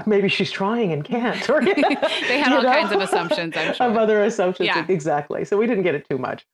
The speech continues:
Speaker 2: Do you feel like as Alex got older, you kind of noticed maybe some, some of the benefits or some of the, I don't know, benefits is the wrong word. We're not trying to,
Speaker 1: Yeah.
Speaker 2: we're not trying to say who wins, like the mom with five
Speaker 1: Sure.
Speaker 2: kids or the mom with one, but are there some, some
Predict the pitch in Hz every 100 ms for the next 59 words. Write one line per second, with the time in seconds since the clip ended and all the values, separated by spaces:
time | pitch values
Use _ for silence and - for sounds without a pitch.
0 | - 202 269 277 277 269 277 262 247 226
1 | 214 - - 196 196 190 - - _ -
2 | 180 185 - 196 165 180 180 185 185 180
3 | 196 185 175 175 175 175 175 - - _
4 | 196 190 180 180 170 - 175 170 165 165
5 | 160 - - 208 202 185 160 156 214 277
6 | 269 226 208 196 196 190 190 180 175 165
7 | 160 156 - 214 156 147 135 147 156 -
8 | 156 156 143 147 156 147 240 277 277 285
9 | 226 170 151 147 262 285 262 214 - 214
10 | 165 214 190 185 151 147 175 165 - 165
11 | 156 175 170 170 165 175 156 294 180 151
12 | 185 185 175 175 175 190 175 165 196 -
13 | - - - 254 254 269 247 233 - -
14 | - 240 233 226